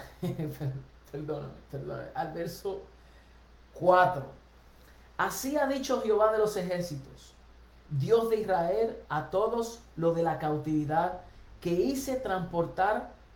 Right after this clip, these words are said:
de Jerusalén a Babilonia." Hmm. Wow. Dios permitió que Jerusalén fuera transportado de Jerusalén a Babilonia. Y luego dice, "Edificar casas."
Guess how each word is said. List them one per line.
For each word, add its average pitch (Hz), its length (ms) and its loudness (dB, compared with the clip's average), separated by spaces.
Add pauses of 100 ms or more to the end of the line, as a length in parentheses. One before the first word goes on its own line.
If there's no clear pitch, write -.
de 143 180 -2
Jerusalén 170 1000 0
a 165 160 -2
Babilonia." 160 800 0 (760)
Hmm. - 1040 -10
Wow. 151 420 0 (680)
Dios 196 460 6
permitió 180 540 -2
que 175 140 -4
Jerusalén 170 640 -2
fuera 165 260 -2
transportado 180 680 -4
de 135 120 -6
Jerusalén 175 600 -4 (640)
a 135 120 0
Babilonia. 135 680 -2 (1000)
Y 165 100 -2
luego 208 280 4
dice, 156 400 0 (460)
"Edificar 180 680 2
casas." 220 600 2